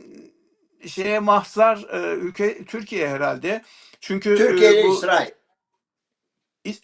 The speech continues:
Speaker 1: ama, e, şimdi şöyle de bir şey var. İsrail'in muhalefetine rağmen Gazze, e, davet ediyor, Gazze şeyine, masasına davet ediyor Trump.
Speaker 2: Ya ne
Speaker 1: Ve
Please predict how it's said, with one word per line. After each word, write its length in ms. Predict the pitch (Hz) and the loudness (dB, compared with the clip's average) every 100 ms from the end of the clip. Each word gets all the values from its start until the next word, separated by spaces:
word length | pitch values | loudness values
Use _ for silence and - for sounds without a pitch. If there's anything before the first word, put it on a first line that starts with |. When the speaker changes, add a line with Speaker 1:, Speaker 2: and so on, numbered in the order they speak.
| - | -2
Speaker 1:
ama, 280 | 170 262 233 | 0 0 -4
e, 220 | 202 196 | -6 -6
şimdi 280 | - 214 214 | -8 -10 -6
şöyle 340 | 220 220 220 | -2 -2 -2
de 100 | 220 | -8
bir 60 | 202 | -8
şey 240 | 247 262 | -10 -2
var. 180 | 226 - - - _ | -2 -2 -8 -20 _
İsrail'in 1000 | - - - 214 233 226 226 233 220 208 190 | -14 -12 2 4 4 2 -2 -4 -6 -6 0
muhalefetine 800 | 202 208 220 226 220 240 254 240 | 2 2 0 -4 -4 -4 -2 2
rağmen 520 | 202 170 190 254 233 | 2 2 -2 -4 0
Gazze, 520 | 240 233 208 180 - 180 | 0 0 -2 -2 -4 -6
e, 160 | 175 - _ - | -6 -8 _ 0
davet 420 | 170 190 202 190 | 2 2 -2 -4
ediyor, 380 | 175 151 151 147 | -6 -4 -4 -4
Gazze 520 | 147 160 147 156 160 | -2 -2 -2 -8 -12
şeyine, 360 | 151 147 143 143 | -10 -10 -8 -8
masasına 560 | 143 156 156 160 143 | -8 -8 -12 -12 -6
davet 360 | 147 151 160 160 | -2 0 -2 -8
ediyor 280 | 143 139 135 | -10 -10 -10
Trump. 120 | 139 | -4
Speaker 2:
Ya 320 | 175 214 202 | 2 4 4
ne 120 | 196 | 2
Speaker 1:
Ve 60 | 247 | -2